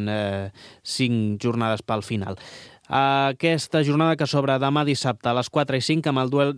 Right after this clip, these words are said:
entre Can Vidalet i Sant Mauro, partit que serà televisat per La Xarxa. Important, dos rivals directes, eh, amb tots dos el Vilafranca té a l'averaix, eh, guanyat,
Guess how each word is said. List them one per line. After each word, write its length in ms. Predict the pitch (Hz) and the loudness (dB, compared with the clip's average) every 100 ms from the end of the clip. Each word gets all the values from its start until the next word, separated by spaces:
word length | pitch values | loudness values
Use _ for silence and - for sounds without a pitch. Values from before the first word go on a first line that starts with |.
| - | -2
entre 380 | 143 135 147 143 | -2 0 0 0
Can 240 | 139 127 | 0 0
Vidalet 460 | 123 127 127 131 131 | 0 2 2 0 -2
i 60 | 113 | -4
Sant 160 | 113 | -2
Mauro, 320 | 117 127 151 | 0 2 4
partit 560 | 170 - 123 117 139 139 | 2 2 0 0 -4 -2
que 140 | 143 123 | -2 0
serà 160 | 127 | -2
televisat 480 | 123 123 113 117 117 | 0 0 2 0 -2
per 160 | - 113 | -2 -2
La 140 | 113 | -2
Xarxa. 400 | - 135 135 170 185 _ - - - - _ | -2 -2 0 0 -2 _ -20 -20 -20 -20 _
Important, 680 | - 110 117 110 135 151 180 - - | -8 -4 -4 0 2 2 -2 -8 -6
dos 140 | 127 120 | -4 0
rivals 340 | 123 120 107 | 0 0 0
directes, 960 | 117 131 135 151 156 160 - - - | 0 0 0 2 2 2 -4 -10 -10
eh, 20 | 117 | -4
amb 880 | 110 110 104 101 98 98 98 101 | 0 0 0 -2 -2 -2 -4 -6
tots 240 | - 143 131 | -2 -2 0
dos 460 | 131 123 - - - | 0 0 -2 -12 -6
el 160 | 117 | -4
Vilafranca 480 | 117 117 113 131 131 | -2 -2 0 -2 -2
té 140 | 117 127 | 0 0
a 80 | |
l'averaix, 540 | 123 117 117 117 107 - | 2 2 2 0 -2 -4
eh, 240 | 110 110 | -2 -2
guanyat, 480 | 110 113 123 147 175 | -2 -2 0 0 -2